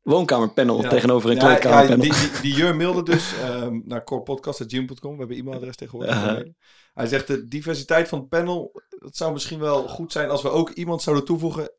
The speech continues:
Speaker 2: die louter in de ruimte der verbeelding een pofcarrière heeft gehad.
Speaker 1: <laughs>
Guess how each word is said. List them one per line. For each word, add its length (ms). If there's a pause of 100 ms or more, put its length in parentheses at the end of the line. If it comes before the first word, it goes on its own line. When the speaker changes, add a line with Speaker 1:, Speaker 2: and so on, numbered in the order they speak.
Speaker 2:
die 240
louter 540
in 100
de 160
ruimte 360
der 160
verbeelding 500
een 120
pofcarrière 560
heeft 120
gehad. 1120
Speaker 1:
<laughs> 80